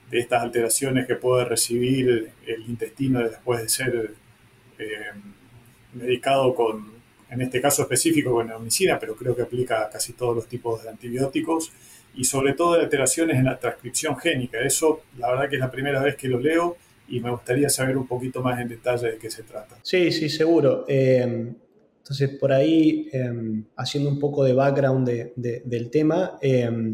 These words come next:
Speaker 2: hicimos un experimento en el que dimos neomicina a terneros, eh, por catorce días, que es el, el tratamiento típico acá, que está permitido por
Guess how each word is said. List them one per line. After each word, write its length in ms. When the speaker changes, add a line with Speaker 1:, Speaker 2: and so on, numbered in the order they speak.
Speaker 2:
hicimos 480
un 140
experimento 840
en 140
el 120
que 280
dimos 420
neomicina 600
a 80
terneros, 800
eh, 600
por 220
catorce 520
días, 560
que 240
es 300
el, 260
el 120
tratamiento 580
típico 540
acá, 580
que 60
está 200
permitido 580
por 340